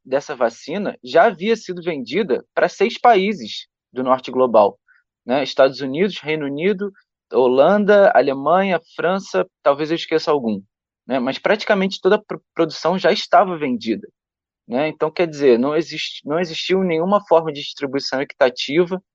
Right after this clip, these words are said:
de pensar que países de renda média, né, que não fossem contemplados por fundos, é, e por doações, teriam que ter suas populações imunizadas também. Então, essa é a importância desse P L.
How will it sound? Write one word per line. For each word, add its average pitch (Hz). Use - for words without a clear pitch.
de -
pensar 165
que 190
países 165
de 143
renda 139
média, 127
né, 139
que 123
não 123
fossem 143
contemplados 127
por -
fundos, 147
é, 117
e 123
por 123
doações, 131
teriam 160
que -
ter 185
suas 190
populações 180
imunizadas 170
também. 104
Então, 160
essa 175
é -
a 196
importância 135
desse 117
P 131
L. 101